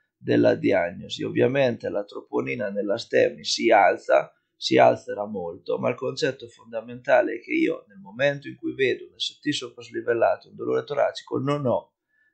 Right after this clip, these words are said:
tempo da perdere, devo rivascolarizzare il paziente il prima possibile. Questo perché? Perché la stemi che è data da un'occlusione completa e totale di una coronaria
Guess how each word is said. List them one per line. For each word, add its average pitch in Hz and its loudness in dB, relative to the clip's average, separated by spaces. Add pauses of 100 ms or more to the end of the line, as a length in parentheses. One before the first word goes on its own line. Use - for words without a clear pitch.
(120)
tempo 127 2
da 143 2
perdere, 104 -4
devo 139 0
rivascolarizzare 117 0
il 98 -14
paziente - -8 (380)
il 147 6
prima 127 0
possibile. - -10
Questo 190 -2
perché? 123 -4 (580)
Perché 120 4
la 110 -6
stemi 117 4
che 110 -6
è 107 -4
data 113 4
da 120 6 (600)
un'occlusione 117 0
completa 127 2 (180)
e 110 -16
totale 110 2
di - -2
una 113 -6
coronaria 104 -4